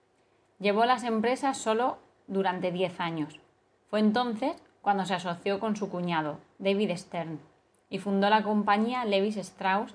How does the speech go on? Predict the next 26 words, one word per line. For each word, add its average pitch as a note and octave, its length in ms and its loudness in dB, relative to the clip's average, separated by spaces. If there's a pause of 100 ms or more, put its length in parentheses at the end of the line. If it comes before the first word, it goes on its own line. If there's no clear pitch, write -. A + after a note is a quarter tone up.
and E3 240 -8
Company, D#3 560 -12 (880)
trasladándose G#3 920 4
al F3 260 0
catorce F#3+ 480 0
y F3+ 40 -2
dieciséis A#3 540 -2
de G#3 100 0
la E3+ 160 2
calle G3 300 0
Battery G#3+ 640 0
Street, D3+ 420 -12 (540)
donde F#3+ 220 0
permanecería F#3+ 760 2
la G#3+ 100 4
fábrica G#3+ 460 2
durante F3+ 340 -4
cuarenta E3 540 0
años. D#3+ 400 -8 (1120)
Llevaba A3 320 6
ya G#3+ 220 6
veinte A#3+ 400 0
años A#3+ 320 -2
dirigiendo E3 480 -4
su A3+ 100 -6
negocio. G3 540 0